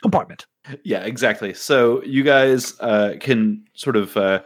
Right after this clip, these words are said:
Speaker 2: scamper away from that, from that source of, uh, radiation, and, uh, you don't, you don't continue down that radiation track. Um,
Speaker 1: Phew.
Speaker 2: and so, but, uh, you,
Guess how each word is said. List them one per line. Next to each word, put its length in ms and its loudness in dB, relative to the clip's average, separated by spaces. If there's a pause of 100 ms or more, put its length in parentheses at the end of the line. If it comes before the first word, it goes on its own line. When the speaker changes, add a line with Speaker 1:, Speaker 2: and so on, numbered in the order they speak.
(300)
Speaker 2:
scamper 580 0
away 260 2
from 280 -2
that, 440 -2
from 260 -6
that 220 -2
source 520 -2
of, 340 -2
uh, 300 -4
radiation, 920 -2
and, 420 -4
uh, 100 -6
you 200 -2
don't, 220 0 (100)
you 140 -2
don't 180 2
continue 400 -4
down 280 0
that 260 -4 (460)
radiation 640 -2
track. 580 -4 (340)
Um, 400 -2 (380)
Speaker 1:
Phew. 260 0 (140)
Speaker 2:
and 180 -4
so, 500 0
but, 200 2
uh, 180 0
you, 180 -2